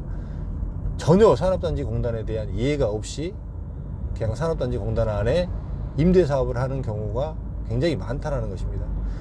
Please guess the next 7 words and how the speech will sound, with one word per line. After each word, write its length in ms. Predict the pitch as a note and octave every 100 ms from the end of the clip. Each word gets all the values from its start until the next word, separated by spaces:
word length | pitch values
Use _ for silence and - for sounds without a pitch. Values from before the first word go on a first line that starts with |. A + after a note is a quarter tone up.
| - -
제가 200 | - G3
산업단지 480 | F#3+ G#3+ G#3 G3 F3
공단이 440 | B2+ C3 B2+ B2+
아직까지도 540 | B2 - - D#3 C#3 C3
저평가됐다라고 1000 | D#3 - D#3 D3+ C3 A#2+ B2+ A#2 A#2 A#2
하는 220 | B2+ A#2
이 140 | A2+